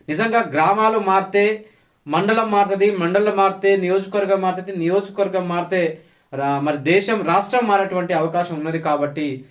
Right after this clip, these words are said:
ఇది గ్రౌండ్ అనుకోండి, ఈ గ్రౌండ్లో బేస్‌మెంట్ అనుకోండి, ఇది పునాది అనుకోండి, ఈ పునాదిలో ఈ మంచి సర్పంచ్ అభ్యర్థులకు, ఆ, చదువుకున్నవాడా లేకపోతే ఏం చేయగలుగుతాడు, ఆయన ఎలాంటి స్వభావం ఉంది,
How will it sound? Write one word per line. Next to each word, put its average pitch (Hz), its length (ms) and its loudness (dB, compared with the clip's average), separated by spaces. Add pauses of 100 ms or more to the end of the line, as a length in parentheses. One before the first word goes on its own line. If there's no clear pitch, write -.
(280)
ఇది 196 260 -2
గ్రౌండ్ 247 280 2
అనుకోండి, 226 440 0
ఈ 214 260 -2
గ్రౌండ్లో 233 560 2 (160)
బేస్‌మెంట్ 233 520 0
అనుకోండి, 208 420 0
ఇది 202 140 -2
పునాది 208 400 0
అనుకోండి, 190 600 -2 (220)
ఈ 185 160 4
పునాదిలో 208 760 0 (260)
ఈ 165 100 -2
మంచి 196 380 -4
సర్పంచ్ 202 440 -2
అభ్యర్థులకు, 180 680 -2 (400)
ఆ, 165 340 2 (160)
చదువుకున్నవాడా 175 920 2
లేకపోతే 170 420 -2
ఏం 185 200 4
చేయగలుగుతాడు, 165 760 0
ఆయన 165 180 0
ఎలాంటి 214 400 0
స్వభావం 190 520 0
ఉంది, 170 360 -2